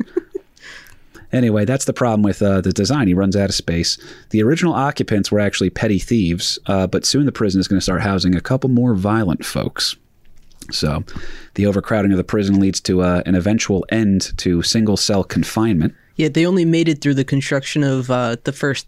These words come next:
Speaker 2: three blocks before they figured out, "Oh, crap, we're, we're at capacity, and now we need to
Speaker 1: Shit.
Speaker 2: start going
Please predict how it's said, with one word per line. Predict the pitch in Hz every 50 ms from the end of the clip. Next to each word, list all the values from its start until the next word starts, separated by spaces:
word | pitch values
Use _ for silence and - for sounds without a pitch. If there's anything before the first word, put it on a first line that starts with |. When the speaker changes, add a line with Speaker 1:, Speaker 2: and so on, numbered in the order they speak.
| - -
Speaker 2:
three | - 139 156 156 156
blocks | 131 123 113 117 120 123 123 - - -
before | _ - 139 135 - - 139 135
they | 127 135 135 135 131 123 120 -
figured | - - - 143 131 139 139 135
out, | 135 131 131 - - -
"Oh, | 143 139 131
crap, | 117 - - - 156 143 127 123 123 - - - - - _ -
we're, | 147 139 139 135 131 127 -
we're | - 147 151
at | 151 160 160 -
capacity, | - 156 - - 165 170 170 165 - 147 135 135 131 135 131 - - - - - - - - - - -
and | - 139 139
now | 139 139 139 143
we | 143 139
need | 143 139 139 139
to | - 143 131 127 127
Speaker 1:
Shit. | 123 - - - - - 113 98 85 76 69
Speaker 2:
start | - - - - 147 143 135 - -
going | - 147 143 104 139 135 139 - -